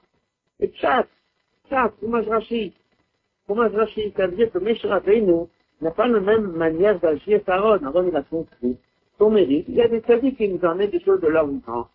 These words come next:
Après, ils sont partis, c'est arrêté. Moshe Rabbeinu, il a la fonction d'un roi Naaman. Roi Naaman, il doit donner aux Israélites tout ce qu'ils ont besoin, c'est bien. Il y a des choses, c'est fait qu'on est devant une situation, il n'y a plus besoin, il n'y a pas. Pas le cent trente.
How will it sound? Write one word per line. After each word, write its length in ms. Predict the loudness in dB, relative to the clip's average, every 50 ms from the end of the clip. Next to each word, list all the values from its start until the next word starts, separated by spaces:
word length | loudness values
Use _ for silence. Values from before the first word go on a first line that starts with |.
| _ _ _ -8
Après, 280 | -6 0 2 2 2
ils 100 | 2 0
sont 220 | -4 -4 -4 -2 -2
partis, 360 | -2 -4 -4 -4 -6 -6 -6 _ _
c'est 60 | -12
arrêté. 420 | -10 -8 -8 -10 -8 -8 -10 -12 -12 _ _ _ _ _ _ _ _ _ _ _ _ _ _ _ _ _ _ _ _ _ _ 0
Moshe 260 | 0 0 2 2 0
Rabbeinu, 460 | 0 0 0 2 2 0 2 2 -2
il 80 | -2 -4
a 80 | -2
la 140 | -4 -4 -4
fonction 300 | -6 -10 -14 -10 -8 -8
d'un 180 | -4 -4 -4 -2
roi 220 | 0 0 0 0
Naaman. 460 | 0 0 -2 -2 0 -2 -2 -2 -4 -8 _ _ _ _ _ _
Roi 200 | 0 2 4 4
Naaman, 380 | 4 2 0 -2 -2 -4 -4 -2
il 120 | -4 -2
doit 160 | -2 -2 -2 -2
donner 260 | -2 -4 -4 -4 -6
aux 60 | -8
Israélites 380 | -6 -8 -10 -8 -6 -8 -8 -8
tout 80 | -10 -12
ce 60 | -8
qu'ils 180 | -8 -6 -6
ont 100 | -4 -4
besoin, 360 | -4 -4 -4 -2 -4 -4 -6 -6
c'est 120 | -10 -14 -16 _ _
bien. 220 | -12 -10 -10 -14 -16 _ _ _ _ _ _ _ _ _ _ _ _ _ _ _ _ _ _
Il 40 | 2
y 20 | 2
a 60 | 4
des 140 | 4 2 2
choses, 260 | 4 2 2 2 2 -2
c'est 60 | -4
fait 160 | -2 -2 -2
qu'on 120 | 0 -2 -4
est 120 | -4 -4
devant 160 | -4 -4 -4
une 100 | -6 -6
situation, 380 | -6 _ _ _ -6 -4 -4 -4
il 40 | -2
n'y 60 | -2
a 60 | -4
plus 160 | -4 -6 -8
besoin, 260 | -4 -4 -2 -2 -2 -2
il 60 | -4
n'y 60 | -6
a 40 | -8
pas. 260 | -6 -6 -6 -6 -8 _ _ _ _ _ _ _ _ _ _ _ _ _ _ _ _ _ _ _ _ _ _ _ _ _ _
Pas 100 | -4 0
le 140 | 0 2 2
cent 140 | 0 -2 -4
trente. 340 | -4 -4 -4 -4 -4 -6 -10